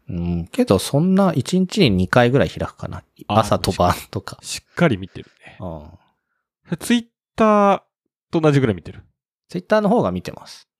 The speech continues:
Speaker 2: ああ。いや、インスタをね、なんか、あんま毎日は見てなくて。
Speaker 1: うん。
Speaker 2: でも、まあまあ、たまには見たりとか。すごいなんかこう、旅行とか、なんか行ってる時は上げるとか。
Speaker 1: うんうん。
Speaker 2: そんな感じだったりするんだけど、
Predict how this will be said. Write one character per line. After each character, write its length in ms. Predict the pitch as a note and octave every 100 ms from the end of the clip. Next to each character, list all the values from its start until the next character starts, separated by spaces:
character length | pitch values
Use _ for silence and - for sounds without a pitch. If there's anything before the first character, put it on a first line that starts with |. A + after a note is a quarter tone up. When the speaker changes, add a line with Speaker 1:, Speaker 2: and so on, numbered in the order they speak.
| _
Speaker 2:
あ 460 | A2 G2 F2+ E2+ E2+ _ _ _ _ A2+
あ。 40 |
い 100 | A2+
や、 100 | G#2
イ 180 | A2+ G3
ン 60 | C4
ス 160 | -
タ 160 | D#4 A#3
を 80 | A3+
ね、 300 | A3+ A3+ G3+
な 140 | G3
ん 20 |
か、 420 | - C#3 C#3+ G#2 _ _ _ _ -
あ 120 | C4
ん 140 | C#4+
ま 400 | C#4 C4 B3+ - _ -
毎 260 | E3+ G3 E3
日 180 | A2+
は 60 | G2+
見 120 | G2+
て 80 | F2+
な 120 | F2
く 100 | -
て。 300 | - F2 F2
Speaker 1:
う 60 | G2+
ん。 300 | F#2 D#2+ F2+ _ _ _ _ C3+
Speaker 2:
で 120 | B2+
も、 120 | A#2
ま 80 | C3
あ 20 |
ま 60 | B2
あ、 40 |
た 120 | A#2 C3
ま 100 | D3
に 60 |
は 80 | C3+
見 120 | A2+
た 120 | -
り 80 | E2+
と 120 | -
か。 340 | - E2+ F2 _ _ _ _ _ _ _
す 120 | _ -
ご 100 | B2
い 40 |
な 80 | A2+
ん 20 |
か 80 | G#2
こ 120 | G#2
う、 40 |
旅 160 | G2+ B2
行 240 | - G#3+
と 100 | G#3+
か、 220 | A3 C#3+ -
な 100 | F3
ん 100 | G#3
か 120 | A3
行 100 | G3+
っ 40 | -
て 120 | A3+
る 100 | A3
時 220 | A3+ -
は 100 | B2
上 60 | G2+
げ 100 | G2
る 80 |
と 80 | F#2
か。 120 | - -
Speaker 1:
う 40 |
ん 20 |
う 20 | G2+
ん。 320 | E2+ D#2+ - _ _ _ _ _ _ _ _
Speaker 2:
そ 80 | B2
ん 60 | A#2
な 120 | A2+
感 180 | - A2
じ 80 | A2
だ 60 |
っ 40 | -
た 120 | A2
り 60 |
す 120 | - G2+
る 60 |
ん 40 | F#2+
だ 80 | -
け 120 | F#2
ど、 380 | G2 F#2 -